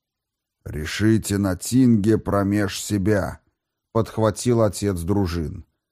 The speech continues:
«Я не правлю народом Гримтурсонов, но приму как брата или сестру любого из вас, кто решит, что с семерыми надо покончить первее, чем с асами. А теперь прощайте.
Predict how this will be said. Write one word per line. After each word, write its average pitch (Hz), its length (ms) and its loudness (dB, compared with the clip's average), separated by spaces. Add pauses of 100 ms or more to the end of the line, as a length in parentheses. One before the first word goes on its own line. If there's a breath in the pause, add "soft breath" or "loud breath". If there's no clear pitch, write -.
(140)
«Я 101 520 2
не 101 160 0
правлю 95 680 2
народом 92 720 2
Гримтурсонов, 90 1080 -4 (560)
но 101 260 2
приму 113 480 4
как 123 280 0
брата 120 540 2
или 113 360 2
сестру 117 760 0
любого 117 600 4
из 92 320 -2
вас, 110 540 0 (360)
кто 95 280 -2
решит, 107 440 0
что 107 300 -2
с - 40 -6
семерыми 107 840 2
надо 98 440 2
покончить 98 840 -2
первее, 101 680 0
чем 82 300 -6
с - 160 -12
асами. - 640 -10 (500)
А 73 140 -6
теперь 87 480 -4
прощайте. 85 1000 -6